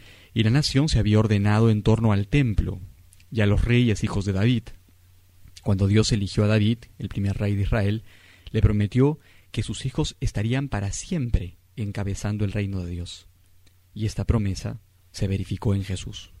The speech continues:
Ahora Jesús elige a Pedro, que será para siempre la base visible del edificio. En adelante, los sucesores de Pedro, los papas,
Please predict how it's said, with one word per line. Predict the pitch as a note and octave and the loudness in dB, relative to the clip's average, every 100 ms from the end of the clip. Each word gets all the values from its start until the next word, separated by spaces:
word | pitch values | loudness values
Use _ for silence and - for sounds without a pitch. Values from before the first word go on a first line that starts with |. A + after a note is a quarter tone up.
| - _ _ _ _ _ _ _ _ _ _ - | -20 _ _ _ _ _ _ _ _ _ _ -6
Ahora | A2+ G2+ A2 | 0 4 4
Jesús | A#2 G2+ - B2 - | 0 -4 -4 -4 -4
elige | - G2+ C3 - | -6 -2 -2 -2
a | G2+ | 0
Pedro, | D3 C3+ F#2 F2+ G2 - - _ - - | 2 2 2 -4 -10 -14 -20 _ -16 -6
que | A2 | -4
será | A2+ G#2 | 0 0
para | A2 G2+ | 2 0
siempre | G2+ - A2+ A2+ G#2+ G#2+ - _ - | -2 0 0 2 2 0 -6 _ -12
la | - G2+ | -2 0
base | G#2+ B2+ - | 2 0 -2
visible | A2+ G#2 - E3 A2+ F#2 | -6 -6 -6 -4 -2 -4
del | F2+ | -4
edificio. | G2 F#2 F#2+ - A2+ - - _ _ _ _ _ _ _ _ _ | -8 -8 -10 -12 -16 -18 -20 _ _ _ _ _ _ _ _ _
En | C3+ A2 | -4 0
adelante, | F#2+ G#2 G#2+ G#2 B2+ C#3 - _ _ _ - | 2 4 4 2 0 -4 -8 _ _ _ -4
los | A2 - | 0 0
sucesores | - F#2+ - G2+ G2 | 0 -4 -2 0 0
de | G2+ | 2
Pedro, | A#2 A2+ A2 | 4 6 4
los | G2 - | 0 -2
papas, | A2+ A2+ G2 F#2+ - | 0 0 -2 -6 -8